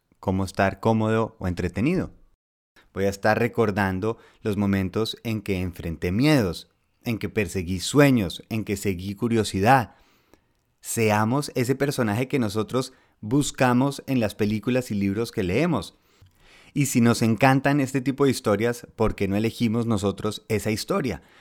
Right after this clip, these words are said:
¿Por qué no nos empeliculamos y decimos, "Sí, ¿sabe qué? Hoy voy a ser el personaje de mi película favorita, de mi libro favorito"? Decidir quién quiero ser.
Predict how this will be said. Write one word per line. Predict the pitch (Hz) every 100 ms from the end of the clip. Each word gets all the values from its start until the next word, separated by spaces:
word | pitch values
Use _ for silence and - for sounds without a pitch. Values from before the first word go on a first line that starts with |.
| _
¿Por | - -
qué | 117
no | 120
nos | 135 156 - -
empeliculamos | 147 131 127 113 - 117 113 123 143 -
y | 127
decimos, | 120 107 113 123 131
"Sí, | - 208
¿sabe | 175 135 143
qué? | 143 165 - -
Hoy | - 117
voy | 117
a | 131
ser | 143 139
el | 143
personaje | - 143 - 113 107 92 - 123 -
de | 101
mi | 104 101
película | 104 101 101 110 107
favorita, | 101 98 104 131 131 85 -
de | 92 110
mi | 110 113
libro | 135 123 120
favorito"? | 123 104 104 147 151 85 - - _ - _ _
Decidir | 123 131 127 120 117 143 147 151 - _ _ _
quién | 127 120 120
quiero | - 98 98
ser. | 95 175 147 90